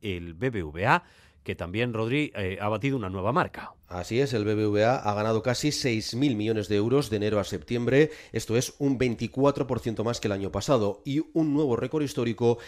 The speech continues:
Speaker 2: que la entidad no había alcanzado nunca en este periodo.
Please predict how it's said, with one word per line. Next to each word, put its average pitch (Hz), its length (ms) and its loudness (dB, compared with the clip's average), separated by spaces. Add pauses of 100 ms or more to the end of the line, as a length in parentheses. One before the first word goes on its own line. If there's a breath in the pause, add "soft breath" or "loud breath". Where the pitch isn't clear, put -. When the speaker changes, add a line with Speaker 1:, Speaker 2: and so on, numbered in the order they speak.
Speaker 2:
que - 80 -4
la 101 80 0
entidad 110 400 0
no 123 280 0
había 123 180 2
alcanzado 107 460 -2
nunca 104 200 -2
en 92 80 -2
este 87 240 -6
periodo. 82 460 -4